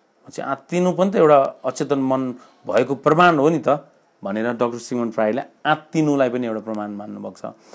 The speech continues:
आत्तिनु भनेको चाहिँ, आत्तिँदाखेरि अनेक कुराहरू ब-, बहस व्याख्या गरिन्छ, के के बोलिन्छ, तर अनि साँच्चै पछि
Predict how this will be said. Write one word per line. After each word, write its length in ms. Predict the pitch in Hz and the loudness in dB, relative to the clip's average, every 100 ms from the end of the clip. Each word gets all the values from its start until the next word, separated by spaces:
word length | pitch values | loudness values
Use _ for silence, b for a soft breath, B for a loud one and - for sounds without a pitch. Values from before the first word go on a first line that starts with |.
| b b | b b
आत्तिनु 400 | 139 - 165 147 | -4 2 4 4
भनेको 220 | 123 110 131 | 2 0 -2
चाहिँ, 180 | 170 151 b b - | -2 -4 b b -2
आत्तिँदाखेरि 440 | 175 190 202 196 | -2 4 6 8
अनेक 280 | 202 190 220 | 6 6 4
कुराहरू 300 | 208 185 180 | 6 8 8
ब-, 300 | 165 170 175 | 8 6 8
बहस 300 | 160 170 170 | 8 6 6
व्याख्या 280 | 160 160 160 | 2 2 2
गरिन्छ, 300 | 156 156 156 | 2 2 0
के 220 | 160 160 - | -2 -4 -2
के 80 | 202 | -2
बोलिन्छ, 400 | 165 165 165 160 165 b b b _ - | 2 0 0 -2 -4 b b b _ 4
तर 80 | |
अनि 180 | 165 165 | 6 4
साँच्चै 280 | - 165 175 | 0 -4 -4
पछि 280 | 156 156 | -6 -8